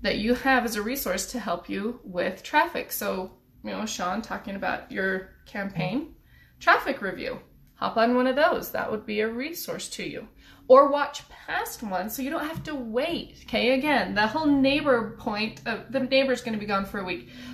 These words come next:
What if the webinar, it's Thursday just after the webinar, the next one's not till next Tuesday? Are you gonna sit and do nothing?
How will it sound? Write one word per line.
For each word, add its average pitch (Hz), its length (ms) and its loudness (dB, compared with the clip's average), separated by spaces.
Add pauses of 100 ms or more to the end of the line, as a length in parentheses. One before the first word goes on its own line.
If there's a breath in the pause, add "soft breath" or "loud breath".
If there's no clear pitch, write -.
What 277 160 8
if 269 120 4
the 269 80 6
webinar, 240 540 4
it's - 180 -6
Thursday 262 520 4
just 269 240 0
after 247 200 0
the 208 120 -4
webinar, 202 400 -2
the 202 80 -4
next 240 260 -4
one's 226 180 -4
not 226 200 -2
till 240 100 -4
next 220 260 -4
Tuesday? 226 320 -2
Are 196 80 -2
you 196 140 -4
gonna 208 160 -2
sit - 320 4
and 226 120 -2
do 208 120 -4
nothing? 233 720 -2